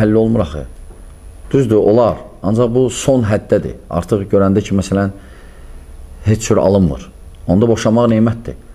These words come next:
Amma nə oldu? Boşanmaq o düzgün deyil. Çünki sonra hər iki tərəfə əziyyət çəkir, sonra ağır olur, xüsusən qadına ağır olur. Qadın elə fikirləşməsin ki, məsələn, qayıdar, tutaq ki, qayıdan yeri var,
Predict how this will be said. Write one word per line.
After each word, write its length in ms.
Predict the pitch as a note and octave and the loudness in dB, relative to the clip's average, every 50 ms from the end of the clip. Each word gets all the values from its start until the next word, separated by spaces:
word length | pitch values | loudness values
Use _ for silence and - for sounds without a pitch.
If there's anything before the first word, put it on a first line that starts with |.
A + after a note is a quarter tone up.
| - - - - - - - - - - | -20 -20 -20 -20 -20 -20 -20 -14 -4 -2
Amma 280 | G#2 B2+ C#3 C3+ B2 A#2 | 0 2 4 4 4 4
nə 120 | A#2 C#3 | 4 4
oldu? 320 | D#3 D#3 C#3 A#2+ G2+ G#2 F#2+ - - | 4 4 4 2 2 -2 -2 0 -2
Boşanmaq 920 | G#2 - - A2+ G#2+ G#2+ A2 A#2+ B2 D3+ D#3 D3+ - - - - - - | -4 -2 0 0 2 2 4 2 2 0 -2 -4 -8 -16 -20 -16 -8 -6
o 80 | G#2 | -2
düzgün 320 | G#2+ A2 F#2+ F#2+ A#2 A2+ A2 | -2 -2 -2 0 0 2 2
deyil. 300 | G2+ F#2+ E2+ D2+ C2+ C2 - - - - - - - - - - - - - - - - - - - - - - - | 2 2 2 0 -4 -8 -12 -16 -20 -20 -20 -20 -20 -20 -20 -20 -20 -20 -20 -20 -20 -20 -20 -20 -20 -20 -20 -14 -6
Çünki 200 | - A#2 B2+ A#2 | -2 0 0 0
sonra 300 | - - B2 B2+ B2+ - - - - G2+ G#2 | 2 2 2 4 4 2 2 0 0 0 0
hər 100 | B2 C3 | 0 0
iki 160 | B2+ - - | -2 -4 -2
tərəfə 300 | - A#2 A2 F#2+ A#2 G#2 | 0 0 2 2 2 2
əziyyət 300 | G#2+ G#2 F#2+ G#2+ G#2 - - | 2 2 2 0 0 0 -2
çəkir, 300 | G2+ - - G2 F#2+ F2+ | -4 0 2 0 0 0
sonra 300 | - - F2+ F2 F#2 F2+ F2+ F2+ F#2 - - - - - - - - - - - | 0 0 0 2 2 2 0 0 -4 -10 -14 -16 -18 -20 -20 -20 -18 -12 -8 -2
ağır 340 | - F#2+ G2+ F#2+ F2+ G#2+ G#2+ | 0 0 2 2 2 2 4
olur, 240 | G2 F#2 F#2 E2+ - - | 4 4 2 0 -2 -6
xüsusən 340 | - - G2 E2 F#2 F#2+ E2+ | -8 -8 -6 -2 -2 -2 0
qadına 380 | - F2 F2 D#2+ F2 F2+ F2 E2+ E2 F2 | 2 0 2 2 2 2 2 2 2 0
ağır 240 | F2 E2 F#2 G2 F#2+ | 0 0 0 0 0
olur. 240 | E2+ D#2+ C2 B1+ - - - - - - - - - - - - - - - | 0 0 -4 -6 -12 -16 -20 -20 -18 -20 -20 -20 -20 -20 -20 -20 -20 -12 -4
Qadın 280 | - E2+ F#2 A2 A2 G#2+ | -2 0 2 2 2 2
elə 100 | G#2 G#2+ | 2 0
fikirləşməsin 600 | - - - A2 G#2 G2+ - - F#2 E2 F2+ F2+ E2+ | -2 -2 -2 0 0 0 0 -2 -4 -2 0 -2 0
ki, 80 | - F#2+ | 0 0
məsələn, 380 | F#2+ F#2 - F2+ F2+ F#2+ G2 G2 - - - - - - - - - - - - - - - - - - - - - - | -2 0 0 0 0 0 -2 -4 -8 -16 -18 -18 -18 -18 -18 -20 -18 -16 -16 -16 -16 -16 -16 -16 -14 -14 -14 -12 -6 -2
qayıdar, 400 | - E2+ F2 F2+ E2 G2 F#2+ F#2+ | 0 2 2 2 0 -2 -4 -4
tutaq 300 | - - - E2+ D#2+ - | -6 -4 -4 -4 -4 -4
ki, 100 | - F#2 E2+ | -10 -6 -2
qayıdan 320 | F2+ F2 E2+ E2+ F#2 F#2+ F2+ | 0 0 2 2 2 2 2
yeri 220 | F2+ F2+ F2+ E2+ | 2 2 2 2
var, 260 | E2+ E2+ E2 D2 C#2 | 2 0 0 -2 -4